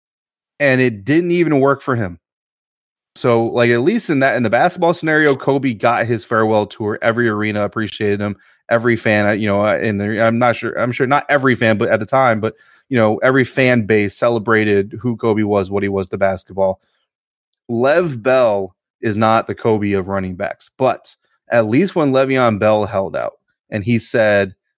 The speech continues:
"I'm doing this for the greater good of the running back group because we're an underappreciated group, we're an underpaid group, et cetera, et cetera." You look at Lev Bell and be like, "Okay, if there is a guy in the N F L who can make this stance, it can be you."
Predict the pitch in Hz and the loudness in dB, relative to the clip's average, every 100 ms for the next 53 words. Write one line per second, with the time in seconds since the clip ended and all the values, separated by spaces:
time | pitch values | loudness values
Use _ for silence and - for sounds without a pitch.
0 | - 110 101 131 135 123 120 - 120 104 | -6 -4 0 0 2 2 0 -2 -4 -2
1 | 98 113 110 101 113 110 98 90 107 113 | 0 0 0 0 0 2 0 0 0 0
2 | 98 104 98 104 98 101 - 98 92 95 | 0 0 0 -4 -6 -6 -6 -6 -4 -6
3 | 98 113 113 107 - 107 - 107 101 95 | -2 0 2 0 -2 -4 0 0 -2 -2
4 | 104 92 95 95 113 113 - 110 101 - | -4 -2 -4 -2 -2 -2 -2 -2 -2 -4
5 | 104 98 _ _ _ _ - 123 117 101 | -4 -4 _ _ _ _ -2 0 2 0
6 | - 104 104 101 - _ - 120 110 123 | 0 0 2 0 -2 _ -6 -2 0 -2
7 | 143 135 127 113 113 107 107 104 101 101 | -2 -2 -2 0 0 0 0 0 0 -4
8 | 95 127 175 175 156 120 120 151 156 147 | -2 0 0 0 -2 0 0 0 0 0
9 | 143 139 143 135 127 117 107 131 131 123 | 0 0 0 0 -2 -2 -2 -2 0 -2
10 | - 120 120 113 - _ _ _ _ _ | -2 -4 -2 -6 -14 _ _ _ _ _
11 | _ 165 160 160 131 131 113 107 | _ -2 2 2 2 2 2 -2